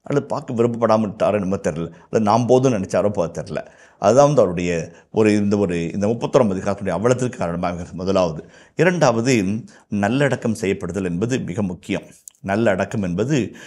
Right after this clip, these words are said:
மிக முக்கியம். அஹ், எபிரேய கலாச்சாரத்துல நல்லடக்கத்திற்கு ஒரு தனி, அஹ், முக்கியத்துவம் கொடுக்கப்பட்டது.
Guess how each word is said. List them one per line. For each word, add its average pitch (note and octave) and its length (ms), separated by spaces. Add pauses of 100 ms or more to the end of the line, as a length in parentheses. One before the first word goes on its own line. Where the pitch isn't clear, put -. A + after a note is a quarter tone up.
(180)
மிக C3 220
முக்கியம். F#2 580 (320)
அஹ், G#2 400
எபிரேய D#3 380
கலாச்சாரத்துல G#2 640
நல்லடக்கத்திற்கு A2 760
ஒரு G#2+ 140
தனி, A2 420 (300)
அஹ், F#2+ 140
முக்கியத்துவம் A#2 520
கொடுக்கப்பட்டது. F2+ 600